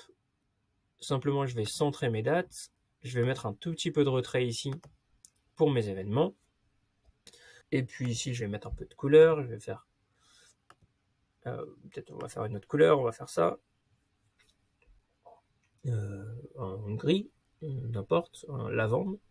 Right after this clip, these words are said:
blanc et en gras. Je vais agrandir légèrement cette colonne, dire que c'est quinze pour qu'on voit bien.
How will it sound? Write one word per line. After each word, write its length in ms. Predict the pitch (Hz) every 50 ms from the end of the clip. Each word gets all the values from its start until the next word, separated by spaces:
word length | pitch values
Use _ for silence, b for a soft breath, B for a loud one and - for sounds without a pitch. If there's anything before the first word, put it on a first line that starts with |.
| - - _ - - _ _ _ _ _ _ _ _ _ _ _ _ _ _ _ _ _ _ _ _ _ _ _ _ _ -
blanc 500 | 147 143 135 117 117 117 117 - - _ - - - - - _ _ _ _ _ _ _ _ _ _ _ -
et 160 | - 123 110
en 80 | 92 90
gras. 420 | 95 - 110 127 151 165 165 - - _ _ _ _ _ _ _ _ _ _ _ _ _ - - - - -
Je 160 | - - -
vais 140 | 117 120 - -
agrandir 600 | - 120 120 113 113 113 120 131 117 107 - - - - - -
légèrement 560 | - 127 135 131 123 120 107 110 113 113 113
cette 300 | 117 - - - - -
colonne, 480 | - - 110 120 131 143 139 139 131 120
dire 180 | - - -
que 120 | - - -
c'est 180 | - - -
quinze 400 | - - 127 127 131 135 127 123
pour 140 | - - -
qu'on 140 | - - 107
voit 180 | 104 110 95 104
bien. 260 | 117 131 139 165